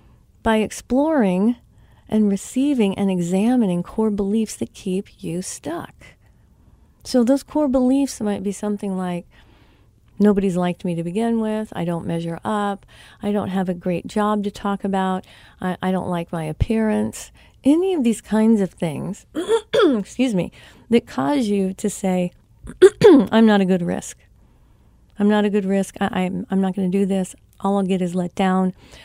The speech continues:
I'm just gonna keep on working on myself by myself until I feel confident enough to put myself out there." So when we work with this, the biggest thing is accepting ourselves.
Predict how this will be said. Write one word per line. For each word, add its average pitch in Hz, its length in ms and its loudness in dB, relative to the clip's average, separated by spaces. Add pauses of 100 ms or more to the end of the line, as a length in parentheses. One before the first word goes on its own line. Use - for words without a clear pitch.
(300)
I'm 226 160 6
just 240 160 -2
gonna 247 160 2
keep 226 320 -6
on 190 240 -2
working 277 400 -2
on 285 160 0
myself 277 560 -4
by 240 220 0
myself 190 640 -2
until 190 340 -4
I 196 140 -4
feel 180 260 -6
confident 226 640 -4
enough 196 240 -2
to 190 100 -8
put - 200 -6
myself 185 460 -4
out 175 180 -8
there." 208 240 -14 (1400)
So 247 400 4 (240)
when 233 280 6
we 262 140 4
work 285 360 2
with 233 200 0
this, - 500 -8 (680)
the 202 180 0
biggest 214 420 0
thing 170 380 -4 (1400)
is 196 160 0
accepting 196 520 -2
ourselves. 175 640 -6